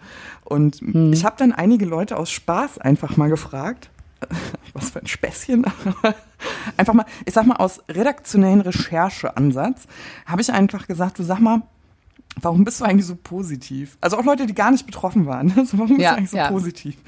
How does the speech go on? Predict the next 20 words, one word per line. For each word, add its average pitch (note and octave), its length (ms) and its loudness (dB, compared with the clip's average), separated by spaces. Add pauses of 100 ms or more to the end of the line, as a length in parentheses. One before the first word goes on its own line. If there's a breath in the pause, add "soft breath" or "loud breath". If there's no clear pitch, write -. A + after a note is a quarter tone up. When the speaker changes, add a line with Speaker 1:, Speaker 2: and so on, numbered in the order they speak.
(540 loud breath)
Speaker 1:
So, C#3+ 220 -8
und G3 260 2
alle, D#4 460 0 (220)
alle C#3 440 2 (280)
haben G3 240 2
gesagt, F#3 460 -4 (440 soft breath)
also F3+ 120 0
fing C4+ 280 4
diese F3+ 240 -4
Antwort F#3 320 -4
so G3 180 -10
an: E3 260 -4 (440 soft breath)
„Eigentlich G3 840 0
bin E3+ 300 2
ich - 280 -2
einfach - 400 -4
von D3 320 -4
Grund A#3 460 0
auf F#3+ 340 -2 (580 loud breath)
ein E3 160 2